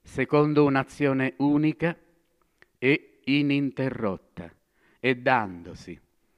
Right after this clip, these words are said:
con una forza che non viene mai meno per la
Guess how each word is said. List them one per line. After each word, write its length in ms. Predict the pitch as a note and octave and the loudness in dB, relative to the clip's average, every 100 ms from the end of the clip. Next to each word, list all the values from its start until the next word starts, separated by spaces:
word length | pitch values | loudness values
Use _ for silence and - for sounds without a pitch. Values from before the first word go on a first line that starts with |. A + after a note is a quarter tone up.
| _ _ | _ _
con 140 | C3 | -2
una 200 | C3 C#3 | 2 2
forza 440 | - E3 F#3 - E3 | 4 6 4 2 0
che 140 | - | 2
non 200 | C3+ C3+ | 0 0
viene 400 | C3 C3+ B2+ A#2+ - _ _ _ | 0 0 0 -2 -6 _ _ _
mai 680 | - A#2+ B2+ C3+ C3 B2 A2 - _ _ | -6 0 4 4 4 0 -2 -10 _ _
meno 720 | A2 G#2+ G#2 F#2 G#2 D3 E3+ _ _ _ _ _ _ _ _ _ _ _ _ _ _ - | -8 -8 -8 -8 -2 -2 -4 _ _ _ _ _ _ _ _ _ _ _ _ _ _ -8
per 440 | A2 A2+ A#2+ C3 - _ _ _ | -6 -4 -6 -12 -14 _ _ _
la 380 | G#2+ A2 A#2 A2 | -8 -2 0 0